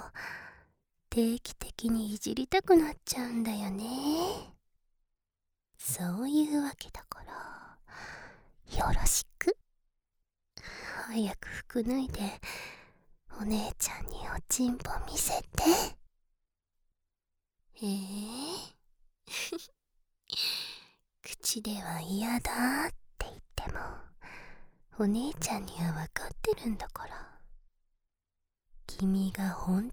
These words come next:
当は、お姉ちゃんにおちんぽいじってもらいたがってること、包茎を徹底的にいじってもらうの、好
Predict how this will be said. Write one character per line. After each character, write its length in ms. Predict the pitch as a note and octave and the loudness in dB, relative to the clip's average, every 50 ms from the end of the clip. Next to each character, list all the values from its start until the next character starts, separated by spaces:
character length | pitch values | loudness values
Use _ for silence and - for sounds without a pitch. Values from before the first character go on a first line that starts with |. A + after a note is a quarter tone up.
| - | -4
当 100 | - - | -4 -4
は、 460 | A#3 A#3 A3+ A3+ A#3 - - - - - - - - - - - - - - - - - - - - - - - - - - - - - - - - - - - | -2 -2 -2 -2 -4 -4 -6 -10 -14 -18 -20 -20 -20 -20 -20 -20 -18 -16 -14 -14 -14 -16 -16 -16 -16 -16 -16 -18 -18 -18 -18 -18 -18 -16 -12 -10 -8 -4 -2 2
お 80 | - - | 2 4
姉 80 | - - - - - - - | 4 4 2 0 -2 -6 -4
ち 100 | - - | -4 -6
ゃ 20 | - | -4
ん 40 | - - - - | -6 -6 -6 -4
に 320 | - - - - - - - - - - - - - - _ _ _ _ _ _ _ _ - - | -6 -6 -6 -8 -8 -12 -14 -14 -14 -12 -12 -12 -14 -16 _ _ _ _ _ _ _ _ -16 -12
お 120 | - - - - | -12 -12 -8 -4
ち 200 | - - A#3 G#3+ | -2 0 2 0
ん 120 | G#3 G#3+ - - | 0 -2 -6 -10
ぽ 140 | - - | -10 -8
い 180 | - - G#3 G3+ | -6 -6 -6 -6
じ 180 | - - C4 C4+ | -2 -2 -2 -2
っ 60 | - - - | -2 -4 -4
て 100 | - A3+ | -2 0
も 180 | G3 F#3+ G3 G#3 | 2 2 2 2
ら 140 | G#3 A3+ A#3+ | 2 2 2
い 100 | B3 B3+ | 0 0
た 200 | - - B3+ C4 | -2 0 0 0
が 160 | - - A#3+ | 2 2 0
っ 80 | B3+ - _ _ | -2 -4 _ _
て 140 | - - - | -12 -10 -10
る 160 | - - - - | -10 -10 -12 -12
こ 80 | - - - - - | -10 -10 -10 -8 -6
と、 80 | - - - - - - - _ _ _ _ _ _ _ _ _ _ - - - - - - - - _ _ - - - _ _ _ _ _ _ _ _ _ _ _ _ _ _ _ - - | -6 -4 -4 -4 -6 -8 -12 _ _ _ _ _ _ _ _ _ _ -20 -20 -20 -20 -20 -20 -20 -20 _ _ -20 -20 -20 _ _ _ _ _ _ _ _ _ _ _ _ _ _ _ -6 -2
包 220 | A3 G#3 G#3 - - - | -2 -2 -2 -2 -6 -10
茎 320 | - - G#3 G#3 G3+ G3 | -6 -4 -2 0 0 0
を 80 | G3 G3+ | 0 -2
徹 260 | - - - - - - - _ _ _ _ - | -4 -6 -8 -10 -10 -14 -20 _ _ _ _ -2
底 200 | A#3+ A#3+ B3+ - | -2 -2 -2 -2
的 300 | - - C4 - - C4 | -2 -2 -2 2 4 4
に 220 | B3+ B3+ C4 B3 A#3 | 6 6 6 6 4
い 40 | A#3 | 2
じ 140 | - - | 0 -4
っ 60 | C4+ - | -6 -6
て 240 | - - E4 D4 | -2 2 4 4
も 100 | B3+ B3 - - | 4 2 0 0
ら 180 | A#3+ A3+ A#3 A#3+ | 2 4 4 4
う 20 | |
の、 80 | A3+ | 2
好 20 | - | 0